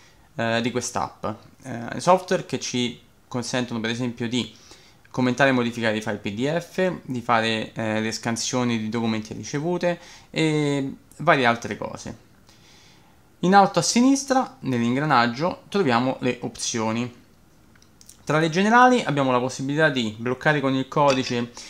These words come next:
eh, e proteggere i dati, eh, di I O S, abilitando la, eh, crittografia ed, eh, attivare l'indicizzazione.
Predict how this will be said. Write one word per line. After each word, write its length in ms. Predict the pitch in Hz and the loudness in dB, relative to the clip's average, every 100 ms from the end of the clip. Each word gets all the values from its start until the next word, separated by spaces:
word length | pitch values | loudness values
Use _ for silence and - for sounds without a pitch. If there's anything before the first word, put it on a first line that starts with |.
| - - | -20 -4
eh, 480 | - 120 120 120 120 | 2 4 4 2 0
e 80 | 131 | 0
proteggere 440 | 143 147 131 131 | 0 0 0 2
i 40 | 135 | 6
dati, 520 | 156 160 160 165 - | 8 8 6 -2 -2
eh, 340 | 135 123 123 | 0 2 2
di 220 | 120 131 127 | 2 -2 0
I 140 | 123 | 0
O 220 | 117 110 | 2 0
S, 180 | 110 - | -2 -4
abilitando 800 | - 135 139 139 147 151 147 147 | 0 2 2 2 2 4 2 0
la, 500 | 135 123 - - 120 | 2 2 2 -2 -4
eh, 40 | 117 | -2
crittografia 880 | 123 123 117 113 110 110 175 - - | -4 -4 -4 -4 -4 -2 -2 -2 -6
ed, 280 | 202 226 208 | 0 2 2
eh, 140 | 196 | 2
attivare 640 | - 143 135 - 165 135 135 | 2 4 4 2 0 0 2
l'indicizzazione. 920 | 127 120 117 117 117 - 107 107 120 | 0 -2 -6 -8 -6 -4 -2 -2 -4